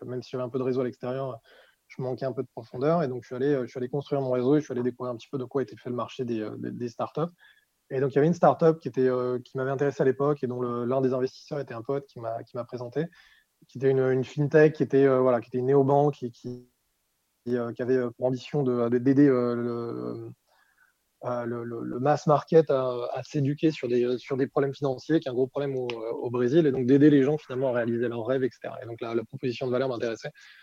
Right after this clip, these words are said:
Donc j'étais le, le premier employé dans, euh, dans cette, euh, dans cette, euh, startup. Mais en fait, j'y ai passé trois mois. Il n'y a pas eu de fit avec l'équipe. Euh,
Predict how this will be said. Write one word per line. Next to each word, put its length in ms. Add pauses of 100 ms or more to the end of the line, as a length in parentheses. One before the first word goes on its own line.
(240)
Donc 120
j'étais 220
le, 480
le 200
premier 260
employé 480
dans, 300
euh, 100
dans 140
cette, 260
euh, 160
dans 140
cette, 240
euh, 120
startup. 360 (160)
Mais 160
en 120
fait, 160
j'y 100
ai 20
passé 240
trois 200
mois. 120
Il 40
n'y 40
a 40
pas 80
eu 60
de 60
fit 180
avec 220
l'équipe. 340 (800)
Euh, 880